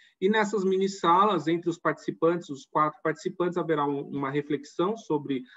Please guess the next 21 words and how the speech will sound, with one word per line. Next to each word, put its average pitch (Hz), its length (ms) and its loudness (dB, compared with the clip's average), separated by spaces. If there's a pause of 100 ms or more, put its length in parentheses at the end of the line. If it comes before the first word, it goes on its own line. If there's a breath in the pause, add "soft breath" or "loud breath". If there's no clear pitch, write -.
(100)
aquilo 165 480 0
exibido 139 680 -2
em 147 160 -2
torno 139 260 2
de 135 140 -4
um 147 140 2
eixo, 202 440 -2 (440 soft breath)
e 165 160 6
a, 196 340 4
após 185 380 2
vinte 196 240 0
minutos 196 480 2
eles 202 240 2
regressam, 190 800 2
eles 170 200 -2
são 175 160 0
transportados 202 960 0
pra - 140 -2
essa 175 180 -4
sala 165 320 0
principal, 175 800 0